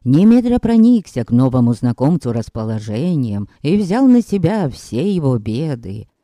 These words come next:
Или же не к знакомцу, но к знакомой, которая лепетала, бледнела, краснела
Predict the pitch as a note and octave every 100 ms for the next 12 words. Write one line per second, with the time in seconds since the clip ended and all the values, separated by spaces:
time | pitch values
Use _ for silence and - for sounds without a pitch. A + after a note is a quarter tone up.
0 | _ - E4 D4+ G#3 C#3+ C3+ B2 G#2+ A2
1 | A2 - C#3+ A3+ A3 - F3+ F3 - B2
2 | A3+ F3 G3+ G#3+ - A3+ F#3 G#2+ G2 G#2
3 | _ - A3 A#3 A3+ A3 A3 G#3 - G3+
4 | F3 A#2+ A2+ G3+ G#3 G#3+ A3 G3+ B2 A2+
5 | B2 F3+ - D3 E3 G3 E3+ A2 G2+